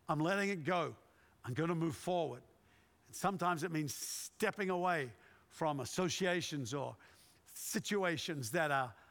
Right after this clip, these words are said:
holding us back and drowning us. If I was to ask you today, what would that be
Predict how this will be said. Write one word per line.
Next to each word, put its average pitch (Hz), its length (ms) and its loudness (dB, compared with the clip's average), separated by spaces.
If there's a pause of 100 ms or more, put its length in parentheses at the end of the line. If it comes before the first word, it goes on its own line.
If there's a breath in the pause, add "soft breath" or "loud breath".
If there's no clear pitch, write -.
(140 loud breath)
holding 175 420 0
us 147 160 -2
back 151 320 2
and 151 140 -2
drowning 160 420 2
us. 131 180 0 (460 loud breath)
If 131 160 -2
I 170 160 6
was 185 120 -2
to 196 140 0
ask 190 280 2
you 208 80 0
today, 180 300 0
what 175 340 -2
would 160 180 -2
that 170 260 0
be 147 240 0